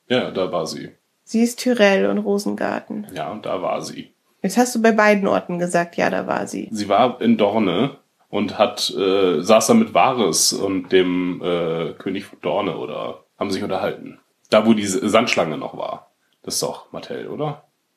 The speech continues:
Speaker 2: Die Sandschlangen sind Martell, ja.
Speaker 1: Ja, da
Speaker 2: Aber
Speaker 1: war's
Speaker 2: sie
Speaker 1: auch.
Speaker 2: wurde in Rosengarten, wurde sie von Jaime
Speaker 1: Das ist,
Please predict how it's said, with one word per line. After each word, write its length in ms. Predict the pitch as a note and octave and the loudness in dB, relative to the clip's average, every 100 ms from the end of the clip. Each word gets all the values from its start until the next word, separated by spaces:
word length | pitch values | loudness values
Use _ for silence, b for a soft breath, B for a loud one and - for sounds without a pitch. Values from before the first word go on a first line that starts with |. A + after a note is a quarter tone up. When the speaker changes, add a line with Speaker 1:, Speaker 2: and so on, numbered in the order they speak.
| _ _ | _ _
Speaker 2:
Die 80 | - | -4
Sandschlangen 600 | F3+ E3 A3 - D#4+ D#4 D#4 | 0 2 2 2 4 4 4
sind 160 | D#4+ | 2
Martell, 500 | D4 D4 C#4+ A#3 F3+ F#3 | 2 0 4 4 4 0
ja. 280 | F3+ G3+ _ _ _ | -4 -6 _ _ _
Speaker 1:
Ja, 180 | A#2+ G2 | -4 -2
da 100 | - | 2
Speaker 2:
Aber 120 | G#3+ | 4
Speaker 1:
war's 80 | G#3+ | 8
Speaker 2:
sie 80 | A3 | 8
Speaker 1:
auch. 60 | A3+ | 8
Speaker 2:
wurde 180 | A3 | 8
in 140 | G#3+ G3+ | 8 6
Rosengarten, 840 | G3+ B3 F4+ D4+ F#3+ F#3 F#3 F#3 | 4 4 4 4 4 2 2 -2
wurde 220 | F#3 F#3 | -2 0
sie 140 | F#3 F#3+ | -2 -2
von 240 | F#3 F3+ | 0 0
Jaime 360 | F3+ F3+ F3+ F3 | 2 2 2 0
Speaker 1:
Das 180 | F3 G3 | 0 0
ist, 200 | A3+ | 0